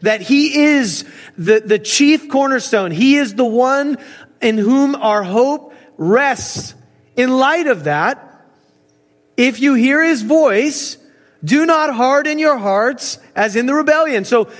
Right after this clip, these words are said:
the, the picture continues to go back to the nation of Israel in their time of wandering in the wilderness.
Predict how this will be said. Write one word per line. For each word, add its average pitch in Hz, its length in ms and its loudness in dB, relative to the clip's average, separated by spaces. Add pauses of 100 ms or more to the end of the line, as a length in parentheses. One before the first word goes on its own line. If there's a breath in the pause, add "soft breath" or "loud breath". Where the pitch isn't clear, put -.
(140 loud breath)
the, 240 140 2
the 240 140 0
picture 294 400 -2
continues 269 600 -2
to - 80 -6
go 240 180 2
back 226 720 -4
to 247 260 2
the 233 120 0
nation 220 360 0
of 220 60 -4
Israel 208 500 2
in 220 280 -2
their 214 160 2
time 202 380 -2
of 175 100 -4
wandering 202 460 0
in 202 80 0
the 196 60 2
wilderness. 208 420 0